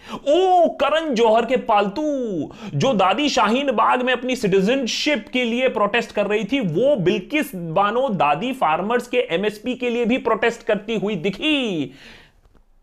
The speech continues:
महिंदर कौर को तो मैं जानती तक नहीं, क्या ड्रामा चला के रखा है तुम लोगों ने, stop this right now।" पहली बात तो है कि कंगना दूसरों को बोल रही है क्या ड्रामा चला के रखा है, भाई, इससे ज्यादा आयरनी क्या हो सकती है?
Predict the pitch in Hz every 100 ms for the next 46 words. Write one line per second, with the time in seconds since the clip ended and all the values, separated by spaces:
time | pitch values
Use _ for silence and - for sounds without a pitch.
0 | - 156 208 233 294 294 285 - 226 240
1 | 240 214 233 233 247 233 247 190 143 151
2 | 170 160 214 185 180 170 135 190 214 190
3 | 143 214 226 220 147 147 196 262 277 -
4 | 220 214 208 202 190 202 185 180 160 151
5 | 160 202 196 - 185 170 170 165 120 113
6 | 98 95 - _ _ _ _ 95 92 139
7 | 127 131 135 147 151 180 - 113 117 156
8 | 156 127 123 156 165 135 127 143 156 156
9 | 139 107 120 123 104 95 101 95 101 123
10 | 156 156 160 - 214 160 147 180 156 135
11 | 151 165 143 113 95 82 71 - -